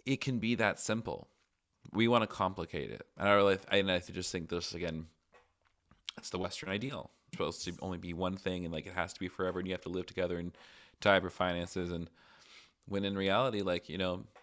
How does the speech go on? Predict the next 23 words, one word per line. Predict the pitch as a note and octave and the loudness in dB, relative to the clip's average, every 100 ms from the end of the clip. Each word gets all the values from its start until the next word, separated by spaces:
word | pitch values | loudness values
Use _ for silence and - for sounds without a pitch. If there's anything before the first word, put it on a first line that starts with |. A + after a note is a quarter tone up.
| _ _ _ _ _ | _ _ _ _ _
maybe | G2+ G2 G#2 | -2 0 0
we're | G#2 G#2 | 2 2
only | G#2 G#2 | 2 -2
supposed | - G2+ - | -4 -4 -4
to | G#2 | -10
see | - G2+ | -6 -6
each | F#2+ | -2
other | G2 F#2+ F#2+ | 0 2 0
every | G2 | 0
now | F#2+ A2 | -2 -4
and | F#2 | -4
again | F2+ | -6
because | F2 E2 F2 | -4 -6 -6
that's | - F2 - | -2 -2 -2
just | F2+ - | -8 -4
where | E2+ | 0
our | E2 | 2
life's | D#2 F2 - | 0 -2 -2
at | G#2 | -4
right | D2+ C#2+ | -4 -10
now. | - - - _ | -10 -12 -14 _
Enjoy | F#2 F2+ F2+ G2 F#2+ G2 | -4 -2 0 4 6 6
that | E2 D#2+ - | 4 2 -2